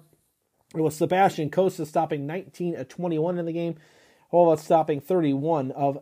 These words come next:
thirty-three in the game on Friday the thirteenth in Kalamazoo. Newfoundland was a winner in overtime over Worcester, four to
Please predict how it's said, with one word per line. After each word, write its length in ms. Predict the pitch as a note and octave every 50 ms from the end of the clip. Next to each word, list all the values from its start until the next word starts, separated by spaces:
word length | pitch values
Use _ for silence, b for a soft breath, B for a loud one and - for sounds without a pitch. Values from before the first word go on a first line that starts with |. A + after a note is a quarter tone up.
| - -
thirty-three 1000 | - - F3 E3 D3 C#3 C3+ C3+ A#2+ - - E3+ D#3+ D3+ C3 A#2+ A#2+ A#2+ A#2 b b b b b b -
in 100 | E3 D#3+
the 40 |
game 340 | C#3 D3+ D#3 D3 C#3+ C#3 C#3+ - _ D#3
on 340 | C#3+ C3+ C3 C3 C3 C3 - _ _ _ _ _ _ _ _ _ _ _ _ _
Friday 580 | _ - F3+ F#3 E3 C#3 B2+ B2 B2+ B2+ - _ _ -
the 140 | C3+ C3+
thirteenth 760 | C3 - _ F#3+ F3+ - - _ - - F#3 D#3 C3 B2+ - _ _
in 380 | D#3+ D3+ D3 C#3 D3 E3 D#3+ D3+
Kalamazoo. 720 | - D3+ C#3+ C#3 C3+ C#3 C3+ B2+ B2+ D#3+ E3+ D#3+ C3 B2+ b b b b b b b b b b _ _ -
Newfoundland 400 | D3+ E3 F3+ F3 F3 D#3+ D#3 D3+
was 120 | D3+ C#3+ C#3+
a 60 | D3+
winner 180 | D3 D#3+ D#3 D#3+
in 120 | D3 D3
overtime 460 | D#3 E3+ D#3+ D#3+ D3+ - D#3+ D3+ D3
over 220 | C#3 C3+ C3 C3+ C3
Worcester, 460 | C3 C#3 D3+ F3 F3 - - D#3 C#3+
four 300 | D3 - E3 D3+ D3 C3+
to 180 | B2+ B2+ B2